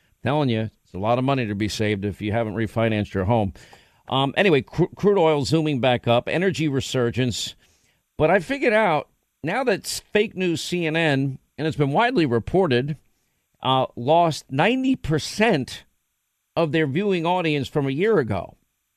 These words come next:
So I'm wondering, you know, they've got, you know, managerial transitions going on there. <laughs> I, w-, I wonder if maybe they've, they figured out, uh,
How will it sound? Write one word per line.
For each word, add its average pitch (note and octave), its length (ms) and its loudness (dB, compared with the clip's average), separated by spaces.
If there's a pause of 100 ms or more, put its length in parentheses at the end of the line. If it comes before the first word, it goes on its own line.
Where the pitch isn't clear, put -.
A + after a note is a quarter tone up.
(520)
So D#3 240 2
I'm D3+ 240 -2
wondering, D#3 720 0 (460)
you E3+ 120 -10
know, C#3+ 100 -4
they've D3+ 180 -2
got, A3 340 2 (340)
you F3 120 -10
know, D3 360 -6
managerial D#3+ 1400 0
transitions D3+ 840 -2
going B2 340 -2
on A2+ 280 0
there. B2+ 360 2 (280)
<laughs> - 280 -20
I, C#3+ 60 -8
w-, C3+ 280 -4
I - 60 -8
wonder G3+ 380 -2
if B2 80 -4
maybe G3 260 -2
they've, D3+ 240 -2 (520)
they D3+ 100 0
figured F#3 360 -2
out, E3 400 0 (240)
uh, C#3 440 -2